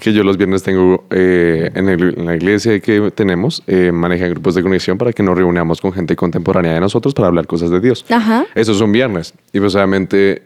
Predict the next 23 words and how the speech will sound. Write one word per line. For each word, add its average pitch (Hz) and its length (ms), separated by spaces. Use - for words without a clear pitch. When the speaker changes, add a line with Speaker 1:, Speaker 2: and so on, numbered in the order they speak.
Speaker 1:
viernes 92 440
el 107 80
cuerpo 92 260
lo 92 140
sabe. 123 460
Entonces, 101 300
pues, 107 160
hay 107 120
días, 101 220
sí, 117 80
claro, 175 300
o 104 60
sea, 101 360
uno 101 120
no 104 140
va 104 60
a 110 40
decir 120 240
que 160 160
no. 165 280
Entonces, 123 760
claramente... 120 760
Eh, 107 560